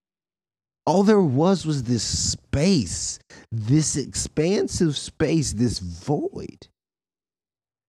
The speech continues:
And I thought I was broken. I thought I was broken. I really did. I thought I was, I thought I was messed up.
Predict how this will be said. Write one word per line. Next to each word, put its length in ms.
And 160
I 200
thought 260
I 120
was 160
broken. 720
I 40
thought 120
I 20
was 260
broken. 440
I 60
really 280
did. 380
I 80
thought 180
I 80
was, 380
I 80
thought 180
I 80
was 160
messed 400
up. 260